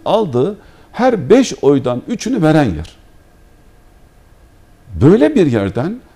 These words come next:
böyle bir, tamam mı, e, siyaseti dava edinmiş. Siyaseti Sayın Cumhurbaşkanımızın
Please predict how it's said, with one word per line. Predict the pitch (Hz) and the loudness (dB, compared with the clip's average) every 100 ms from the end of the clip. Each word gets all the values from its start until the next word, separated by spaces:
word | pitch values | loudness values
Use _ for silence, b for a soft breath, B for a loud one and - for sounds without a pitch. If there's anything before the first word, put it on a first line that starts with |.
| _ - | _ -16
böyle | 87 101 131 185 254 | -2 2 4 4 2
bir, | 202 208 | 0 -2
tamam | - 147 175 | -6 -6 -4
mı, | 139 202 - b b - | -4 -4 -10 b b -10
e, | 101 107 90 85 - _ _ _ - - - | -4 -4 -6 -16 -20 _ _ _ -20 -20 -20
siyaseti | - - 151 170 220 262 151 | -8 0 2 2 -2 -2 -2
dava | 107 113 123 | 0 2 4
edinmiş. | 196 110 92 85 85 82 - - _ _ _ _ _ _ - _ _ - | 4 2 -2 -4 -8 -14 -18 -20 _ _ _ _ _ _ -20 _ _ -20
Siyaseti | - 123 139 135 180 240 294 320 b b - | -6 -2 -2 -2 -4 -2 -4 -6 b b -14
Sayın | - 170 247 | 0 2 4
Cumhurbaşkanımızın | 175 156 151 151 - 147 151 156 151 262 302 | 2 -2 0 -2 -2 -4 -2 -4 -2 -2 -4